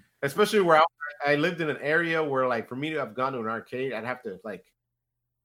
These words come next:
either take a bus or get my mom to take me, and that was something that wasn't really gonna happen too often. My mom worked, like, during the day and stuff like that, and it was really weird timing, so it didn't really work out. I didn't know they existed that often, though.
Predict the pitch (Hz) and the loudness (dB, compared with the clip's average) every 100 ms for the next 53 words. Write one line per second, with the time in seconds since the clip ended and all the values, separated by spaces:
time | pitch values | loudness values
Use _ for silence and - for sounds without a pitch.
0 | _ 123 110 101 160 143 92 - 147 160 | _ -10 -8 -4 -2 -2 -4 0 2 2
1 | 110 90 135 107 90 127 147 117 95 127 | -2 -8 -8 -10 -6 0 2 0 -6 -8
2 | 113 101 104 95 95 123 127 101 123 101 | -8 -8 -12 -12 -8 -8 -6 -8 -10 -12
3 | 104 92 87 92 101 98 95 110 101 85 | -12 -14 -14 -14 -16 -14 -10 -8 -10 -14
4 | - 113 113 90 - 87 98 107 - 85 | -10 -8 -8 -12 -18 -14 -10 -10 -12 -20
5 | _ _ - 113 139 139 117 135 131 - | _ _ -14 -2 2 2 0 -4 -4 -6
6 | 117 107 - - _ _ _ _ _ - | -6 -6 -8 -20 _ _ _ _ _ -6
7 | 127 127 113 104 90 123 127 123 120 110 | -2 -2 -4 -8 -4 -2 -2 -4 -6 -10
8 | - 123 117 117 113 120 120 120 104 85 | -6 -6 -4 -8 -4 -4 -2 -4 -6 -12
9 | _ _ _ _ 160 151 135 147 135 110 | _ _ _ _ -6 -4 0 2 2 -2
10 | 127 131 - 120 120 120 110 - 117 113 | -2 -2 -2 -4 -4 -6 -12 -8 -6 -4
11 | 156 127 117 107 107 117 107 175 240 170 | -4 -4 -4 -4 -6 -4 -2 0 2 2
12 | 139 98 135 143 123 104 98 107 107 - | 2 -2 -6 -6 -8 -8 -8 -6 -6 -8
13 | 92 90 | -16 -16